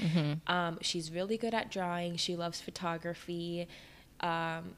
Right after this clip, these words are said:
Speaker 2: she doesn't like the writing aspect, but I think that just something like that. Like, I just picture her
Speaker 1: Like
Speaker 2: in that
Speaker 1: editorial.
Speaker 2: Yeah, something like editorial. I just picture, I don't think that she know, knows it yet, but, um, when I see what she does kind of, like, behind the scenes,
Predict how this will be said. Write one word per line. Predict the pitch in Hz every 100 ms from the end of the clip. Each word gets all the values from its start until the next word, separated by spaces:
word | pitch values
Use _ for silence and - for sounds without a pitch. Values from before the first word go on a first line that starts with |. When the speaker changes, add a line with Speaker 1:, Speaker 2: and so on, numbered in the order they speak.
| -
Speaker 2:
she | - 208
doesn't | 247 294
like | 285
the | 262
writing | 202 190 196
aspect, | - 185 - 196 190 -
but | 180 -
I | 180
think | - 185 185 185
that | 196 185 - 185
just | - 165 170 170 - - - - - - - -
something | - 226 220 226 233
like | 196 185 170
that. | 147 117
Like, | 185 185
I | 180
just | 185 185 -
picture | 190 196
her | 180 180
Speaker 1:
Like | 180
Speaker 2:
in |
that | 175
Speaker 1:
editorial. | 151 131 139 139 139 135 139 147
Speaker 2:
Yeah, | 160
something | - 190 208 214
like | 202
editorial. | 180 175 170 156 160
I |
just | 180 208
picture, | 202 - 180 - - -
I | 220
don't | 262 -
think | 277 262
that | 226 -
she | - 214
know, | 220 220
knows | - 220 220 226
it | 220
yet, | 226 226 220
but, | 190 170 165 - -
um, | 175 - - - 175 - - - - - - - 185
when | 202 208
I | 196
see | - 202
what | 190 185
she | 196
does | 175 175
kind | 185 180
of, |
like, | 175 170
behind | 151 160 160
the |
scenes, | - 160 160 165 -